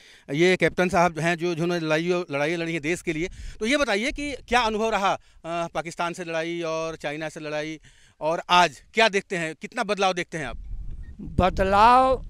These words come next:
Speaker 2: उस समय जो है रक्षा क्षेत्र में बहुत कमी थी, लेकिन आज जो है मोदी जी के समय में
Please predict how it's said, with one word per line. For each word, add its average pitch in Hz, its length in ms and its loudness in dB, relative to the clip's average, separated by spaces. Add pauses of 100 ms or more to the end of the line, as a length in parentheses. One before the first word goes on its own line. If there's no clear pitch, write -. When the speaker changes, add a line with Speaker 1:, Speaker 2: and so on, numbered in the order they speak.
(120)
Speaker 2:
उस - 260 -10
समय 240 340 0
जो 214 200 2
है 220 400 2
रक्षा 233 400 -2
क्षेत्र - 420 -6
में 240 240 -4
बहुत 233 280 -2 (200)
कमी 202 280 -2
थी, - 380 -16 (680)
लेकिन 226 480 -2
आज 254 340 6
जो 214 220 0
है 226 440 0
मोदी 247 420 -6
जी 220 160 -8
के 208 280 -2
समय 220 440 -6
में 135 240 -10